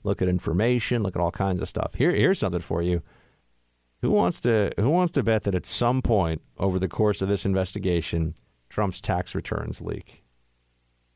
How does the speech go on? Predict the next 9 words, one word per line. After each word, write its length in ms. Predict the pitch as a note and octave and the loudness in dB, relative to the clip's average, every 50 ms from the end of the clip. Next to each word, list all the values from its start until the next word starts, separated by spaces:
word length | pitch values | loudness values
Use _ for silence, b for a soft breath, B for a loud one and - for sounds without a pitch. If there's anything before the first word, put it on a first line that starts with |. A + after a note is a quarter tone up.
| _ _ _ _ _ _ | _ _ _ _ _ _
Some 320 | - - - C3 C#3+ C#3 | -8 -2 0 2 2 2
point. 300 | - B2+ G#2 E2+ D#2+ - _ _ _ _ _ _ _ _ _ - | 4 2 2 2 0 -6 _ _ _ _ _ _ _ _ _ 2
I'm 100 | B2+ E3 | 4 4
not 160 | G#3 A#3 - | 4 4 4
saying 300 | - A#3+ A3+ A3 A3 F#3+ | 4 4 6 6 4 4
tomorrow 400 | - G#3+ G3+ F#3+ F#3 F#3 F#3 F#3 | 2 2 4 4 6 6 6 4
or 100 | F3+ D#3+ | 4 4
next 260 | D#3+ D#3+ E3 - - | 4 2 2 2 0
month, 460 | C#3+ A#2+ G#2 F#2+ F2+ F2 - - - | 2 2 4 2 2 0 -4 -10 -18